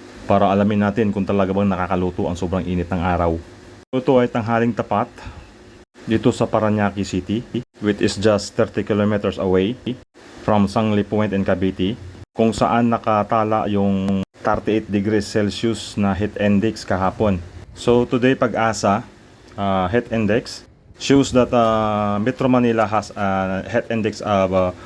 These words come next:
forty-five degrees Celsius. So ayan, so, nagbilad tayo ng mga frying pan for thirty minutes. At ngayon, ah, lagyan na natin ng itlog.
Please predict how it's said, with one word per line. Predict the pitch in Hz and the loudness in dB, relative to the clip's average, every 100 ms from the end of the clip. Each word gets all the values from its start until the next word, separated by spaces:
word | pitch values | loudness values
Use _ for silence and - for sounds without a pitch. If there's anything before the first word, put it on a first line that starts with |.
| - - | -20 -4
forty-five | 120 120 123 117 | 0 2 2 0
degrees | 107 101 98 101 | 0 -2 -4 -4
Celsius. | 87 95 85 - - - _ _ - - - | -6 -6 -6 -8 -18 -20 _ _ -20 -20 -4
So | - 95 | 2 4
ayan, | 98 101 127 127 - - - - | 4 2 0 -6 -16 -20 -20 -14
so, | 95 90 90 | -6 -4 -2
nagbilad | 90 92 95 90 | -2 0 0 2
tayo | 98 98 | 2 2
ng | 98 | 0
mga | 98 | -2
frying | 95 98 95 | 0 -2 0
pan | 101 107 | -2 -2
for | 104 98 92 92 90 85 | -2 0 0 0 0 -2
thirty | 98 110 | -2 2
minutes. | 101 104 127 139 - - - - - - - | 2 4 2 -2 -10 -16 -20 -20 -20 -20 -14
At | - 98 | -8 -4
ngayon, | 107 107 110 107 | 0 2 2 2
ah, | 98 95 95 95 95 92 | 0 2 2 0 0 0
lagyan | 98 92 101 98 | 0 2 2 2
na | |
natin | 95 98 95 95 | 0 0 0 0
ng | 92 98 104 110 | 0 -2 -2 -4
itlog. | 92 - 110 104 | -6 0 2 4